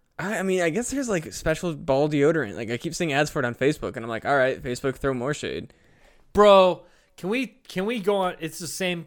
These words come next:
Speaker 2: topic, but can I just air my grievances with these fucking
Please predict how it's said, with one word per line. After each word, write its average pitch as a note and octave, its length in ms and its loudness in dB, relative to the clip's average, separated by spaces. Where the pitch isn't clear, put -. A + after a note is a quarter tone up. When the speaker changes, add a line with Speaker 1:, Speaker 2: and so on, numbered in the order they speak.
Speaker 2:
topic, A2+ 520 -8
but D#3+ 140 -2
can E3 160 -8
I A3 160 0
just A#3+ 340 -8
air E3+ 200 2
my F3+ 180 -2
grievances A#2+ 760 -10
with D#3 220 -4
these C#3+ 320 -8
fucking C4 880 -6